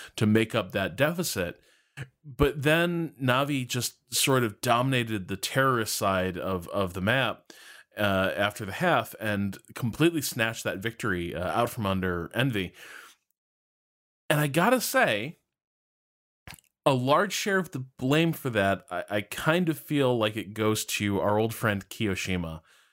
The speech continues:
uh, who turned in a pretty poor performance for a guy who is really supposed to be one of, one of N V S's producers. Uh,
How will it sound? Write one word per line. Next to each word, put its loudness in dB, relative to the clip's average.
uh, 4
who -2
turned 0
in 4
a 0
pretty 0
poor -2
performance 0
for -2
a 0
guy 2
who -4
is -4
really 4
supposed 0
to -8
be 2
one 2
of, -2
one 0
of -2
N 2
V 2
S's -4
producers. -8
Uh, 0